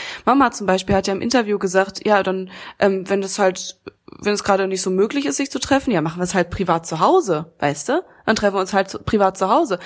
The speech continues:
Und das hab ich ja überhaupt nicht gecheckt, dass es auch Leute gibt, die halt sich dann jetzt privat zu Hause treffen und da eine Party schmeißen. Und das sind, also so solche Sachen checkt man ja gar nicht so richtig.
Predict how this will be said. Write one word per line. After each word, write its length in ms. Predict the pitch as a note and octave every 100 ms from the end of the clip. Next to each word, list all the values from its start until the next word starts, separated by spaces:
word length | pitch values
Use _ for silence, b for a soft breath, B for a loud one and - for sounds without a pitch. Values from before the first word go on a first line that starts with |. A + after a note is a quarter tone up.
| B
Und 160 | B G#3+
das 140 | A3
hab 140 | G#3 -
ich 180 | - C4+
ja 100 | F4
überhaupt 300 | A#3+ B3 -
nicht 160 | G#3 -
gecheckt, 540 | F#3 D#4 F#4 - - B B
dass 180 | - G#3
es 140 | G#3 -
auch 140 | F#3
Leute 340 | G3 G3+ G#3
gibt, 260 | G#3+ G#3+ - B B -
die 180 | G#3
halt 260 | - G3 F#3+
sich 140 | G3
dann 180 | - G3
jetzt 200 | F#3+ F#3+
privat 280 | G3+ F#3+ F#3+
zu 80 | F3
Hause 220 | B3 D#4
treffen 280 | - G#3 G3
und 140 | F#3
da 120 | C4+
eine 100 | F#4
Party 300 | - E3+ D#3
schmeißen. 600 | D#3+ D#3+ D#3 - E3 F3+ _ B B B B B
Und 180 | G3+ G3+
das 120 | G#3
sind, 260 | B3+ B3
also 260 | G3+ G3+ F#3+
so 180 | G3 G#3+
solche 240 | A3 A3+
Sachen 220 | A3 G#3
checkt 240 | - C#4 -
man 140 | D4
ja 120 | F3
gar 220 | D3+ D3+ C#3
nicht 160 | E3+
so 100 | -
richtig. 520 | - - - G3 -